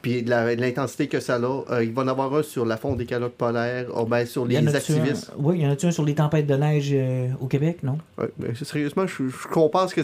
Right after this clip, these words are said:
Speaker 1: les, les États-Unis ont eu, là. Euh,
Speaker 2: Ouais, c'est, oui, oui, oui.
Speaker 1: Non, euh,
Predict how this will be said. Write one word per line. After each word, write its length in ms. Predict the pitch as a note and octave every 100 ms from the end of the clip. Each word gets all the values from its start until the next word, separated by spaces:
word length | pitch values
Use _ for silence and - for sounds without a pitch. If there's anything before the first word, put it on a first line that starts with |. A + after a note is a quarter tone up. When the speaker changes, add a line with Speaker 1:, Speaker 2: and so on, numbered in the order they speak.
| -
Speaker 1:
les, 260 | C3+ C3 C#3
les 380 | C3 C#3 B2
États-Unis 520 | D#3+ E3+ D3 D3 E3 D#3
ont 180 | C3
eu, 260 | B2+ D3+ F3+
là. 120 | C#3+
Euh, 480 | D#3 C3+ A2+ C#3+ D#3
Speaker 2:
Ouais, 60 | C#3+
c'est, 160 | - C3 B2 A#2
oui, 120 | A#2 A2 -
oui, 60 | A#2 A2 -
oui. 40 | A2 A#2+ - -
Speaker 1:
Non, 160 | C3+ D3+ C3+
euh, 220 | C3